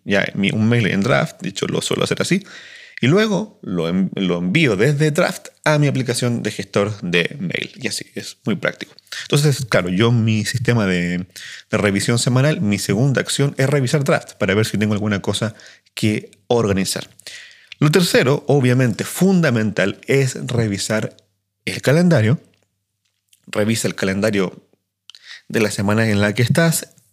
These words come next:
y te, te aconsejo que revises el calendario de la semana que viene, para que así,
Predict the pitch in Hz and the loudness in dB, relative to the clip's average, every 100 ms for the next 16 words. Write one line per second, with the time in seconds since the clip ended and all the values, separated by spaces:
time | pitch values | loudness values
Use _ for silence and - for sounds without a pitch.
0 | _ - 180 160 135 117 117 101 98 113 | _ -2 2 2 2 0 0 0 -2 -2
1 | 131 113 98 90 95 95 104 92 - 90 | -2 -2 0 0 0 -2 -4 -4 -2 -2
2 | 90 92 87 85 85 92 101 127 156 120 | 0 0 -2 -4 -4 -2 0 2 2 0
3 | 92 - - - - - - 123 120 113 | -2 -10 -18 -18 -18 -8 0 0 0 -2
4 | 139 95 | -2 -2